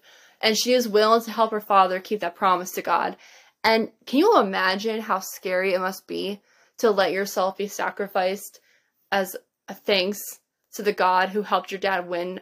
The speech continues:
a battle? Like, it's just such a weird concept in today's world. We think protect your children at all costs,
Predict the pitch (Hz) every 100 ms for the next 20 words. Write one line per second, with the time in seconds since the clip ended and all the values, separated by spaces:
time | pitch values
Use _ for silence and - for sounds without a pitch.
0 | - 185 185 180 190 226 247 _ _ _
1 | _ _ _ _ _ _ 214 226 233 254
2 | 381 359 381 262 202 226 220 220 214 214
3 | _ _ _ - 208 180 185 - - -
4 | - 202 202 196 214 185 185 - 175 175
5 | 180 202 214 214 208 220 214 226 226 208
6 | 220 202 180 196 202 196 196 175 - -